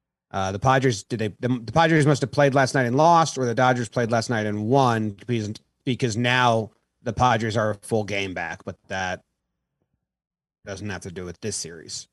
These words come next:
Both those teams sweep, so that's good. Meanwhile, the Giants fall to five and a half games behind. Uh, they were three. And in the East, the Braves gain a game and a half.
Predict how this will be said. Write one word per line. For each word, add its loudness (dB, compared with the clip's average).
Both 4
those 2
teams -10
sweep, -12
so -8
that's -2
good. -16
Meanwhile, 4
the 2
Giants 0
fall 4
to -2
five 2
and 2
a -4
half -4
games -8
behind. -4
Uh, -6
they -6
were -8
three. -8
And 2
in 4
the 0
East, 4
the 0
Braves 4
gain 2
a -2
game 2
and 0
a 0
half. 0